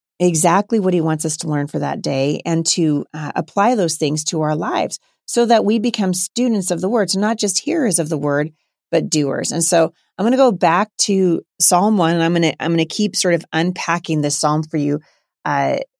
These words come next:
because strong roots require healthy surroundings, and we see this from the Bible. So let's look back at the verse for just a second. "Blessed is the one who does not walk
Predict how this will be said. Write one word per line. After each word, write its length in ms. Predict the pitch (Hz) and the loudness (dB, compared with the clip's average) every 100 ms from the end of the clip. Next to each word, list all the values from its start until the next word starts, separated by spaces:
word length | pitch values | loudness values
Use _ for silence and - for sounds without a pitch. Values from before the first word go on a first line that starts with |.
| 170 | -6
because 400 | 175 165 190 - | -4 -2 -2 -2
strong 340 | - 175 185 | 0 0 2
roots 220 | 180 170 | 0 -2
require 300 | 160 165 147 | -6 -2 -2
healthy 260 | 143 156 160 | 0 -2 -2
surroundings, 480 | 156 165 214 175 156 | -2 0 0 0 0
and 100 | 147 | 0
we 100 | 147 | 0
see 200 | - 156 | 0 0
this 220 | 143 147 | 0 -2
from 180 | 151 147 | -2 -2
the 60 | |
Bible. 220 | 147 131 147 | 0 0 0
So 120 | 196 | -2
let's 160 | 196 | -2
look 160 | 233 220 | -4 0
back 240 | 180 185 | -2 0
at 120 | 185 - | -2 -4
the 80 | |
verse 240 | 147 147 147 | -2 -2 -2
for 120 | 151 | -6
just 220 | 143 151 | -4 -4
a 60 | 151 | -4
second. 440 | 131 - 165 165 - | -4 -4 -8 -8 -4
"Blessed 600 | 170 185 240 - 285 240 _ _ _ _ - | 2 2 2 0 -2 -2 _ _ _ _ -4
is 180 | 175 185 | -2 0
the 120 | 202 | -2
one 360 | 143 127 170 - _ _ _ _ - | -2 -4 -8 -10 _ _ _ _ -2
who 120 | 196 | 0
does 420 | 160 175 190 190 | 2 2 2 2
not 320 | 180 165 165 - | 0 0 -2 -4
walk 380 | 147 135 127 | -6 -4 -4